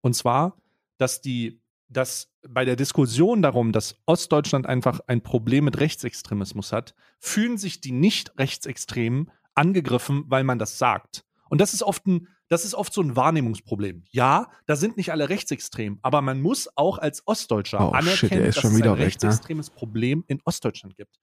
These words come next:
Speaker 1: Und da
Speaker 2: Oh,
Speaker 1: braucht man sich nicht
Speaker 2: shit,
Speaker 1: angegriffen
Speaker 2: er ist
Speaker 1: fühlen,
Speaker 2: schon
Speaker 1: das ist
Speaker 2: wieder
Speaker 1: einfach der
Speaker 2: weg.
Speaker 1: Ist-Stand. Die, die Situation ist leider ein bisschen brenzlig, wenn es darum geht, dass die da zwischen dreiundzwanzig und dreißig Prozent Stimmen haben, abhängig von der Region. Und das ist halt nicht so geil.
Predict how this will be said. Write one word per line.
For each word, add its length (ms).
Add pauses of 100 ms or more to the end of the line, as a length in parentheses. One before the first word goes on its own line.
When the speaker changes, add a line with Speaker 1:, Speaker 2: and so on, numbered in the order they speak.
(140)
Speaker 1:
Und 80
da 260
Speaker 2:
Oh, 160
Speaker 1:
braucht 100
man 80
sich 60
nicht 100
Speaker 2:
shit, 220
Speaker 1:
angegriffen 320
Speaker 2:
er 140
ist 80
Speaker 1:
fühlen, 100
Speaker 2:
schon 100
Speaker 1:
das 80
ist 60
Speaker 2:
wieder 260
Speaker 1:
einfach 120
der 100
Speaker 2:
weg. 60
Speaker 1:
Ist-Stand. 480 (380)
Die, 180
die 460
Situation 760
ist 140
leider 200
ein 120
bisschen 320
brenzlig, 580
wenn 100
es 120
darum 260
geht, 240
dass 140
die 100
da 140
zwischen 320
dreiundzwanzig 680
und 80
dreißig 400
Prozent 420
Stimmen 440
haben, 340 (300)
abhängig 400
von 140
der 120
Region. 500 (240)
Und 140
das 160
ist 80
halt 140
nicht 160
so 80
geil. 360